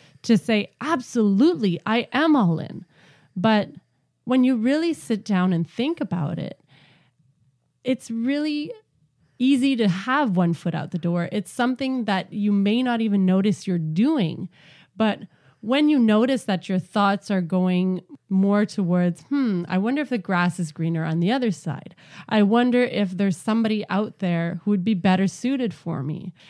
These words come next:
And those kinds of attitudes and those kind, that kind of questioning to yourself,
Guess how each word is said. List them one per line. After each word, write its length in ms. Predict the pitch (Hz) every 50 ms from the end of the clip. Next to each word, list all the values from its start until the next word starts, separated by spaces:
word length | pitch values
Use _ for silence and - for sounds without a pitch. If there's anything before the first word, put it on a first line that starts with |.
| - _
And 240 | - 220 220 220 - - _ _ _ _ _ _ _ -
those 680 | 185 180 185 208 233 247 285 311 330 349 359 339 -
kinds 480 | _ - - 240 233 233 240 240 202 208
of 100 | 196 180 - -
attitudes 640 | 175 175 175 185 196 196 - - - 196 190 165 190
and 140 | 185 185
those 180 | 175 185 190 185
kind, 340 | - - 196 196 180 - 175
that 220 | 196 185 - -
kind 220 | - 190 226 214 196
of 100 | - -
questioning 720 | - 196 196 214 - - - - 233 180 165 165 - -
to 220 | - - - 262
yourself, 680 | 254 247 208 175 - - - 226 240 - - 170 -